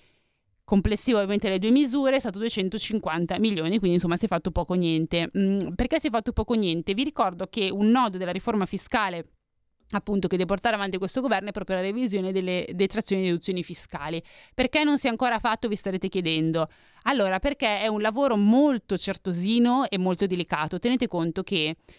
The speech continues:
la massa maggiore di detrazioni fiscali sono le cosiddette spese sanitarie. Ora, toccare le spese sanitarie non è una cosa molto facile. Sicuramente ce ne sono alcune detrazioni a livello sanitario che potrebbero essere eliminate, limate o accorpate, no? Eh,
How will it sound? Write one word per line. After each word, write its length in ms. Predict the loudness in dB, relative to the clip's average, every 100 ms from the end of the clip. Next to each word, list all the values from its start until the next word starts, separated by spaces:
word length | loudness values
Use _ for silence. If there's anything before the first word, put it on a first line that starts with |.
| _
la 200 | -2 0
massa 720 | 0 -2 -2 -8 -2 0 0
maggiore 600 | 0 -2 -4 -4 -4 -2
di 60 | -2
detrazioni 400 | 2 2 2 2
fiscali 400 | 0 0 0 0
sono 200 | 0 0
le 80 | 2
cosiddette 400 | 2 2 2 0
spese 360 | -4 -2 -2
sanitarie. 760 | -2 0 0 0 0 0 0 -2 -6 -20 _ _ 2
Ora, 280 | 4 4 0
toccare 380 | -2 0 0 0
le 80 | -2
spese 280 | -2 0 2
sanitarie 540 | 2 0 0 0 -2
non 120 | 0
è 40 | 0
una 140 | 2
cosa 220 | 0 0
molto 260 | 0 -2 -2
facile. 300 | -2 -4 -4
Sicuramente 480 | -6 -2 2 2 0
ce 100 | -2
ne 80 | 0
sono 180 | 2
alcune 320 | 0 0 0 2
detrazioni 640 | 0 -2 -4 0 2 2
a 80 | 0
livello 320 | -2 -2 -2
sanitario 480 | -2 -2 0 -2 -2
che 120 | -6
potrebbero 520 | -6 -4 -4 -2 -2 -2
essere 340 | -2 -6 -8
eliminate, 640 | -6 -2 0 0 -2 -6
limate 400 | -6 -2 -2 -2 -2
o 60 |
accorpate, 720 | -2 -2 -6 -2 -4 -4 -6 -2
no? 200 | 0 0 -6 -20 -10 0
Eh, 260 | 2 2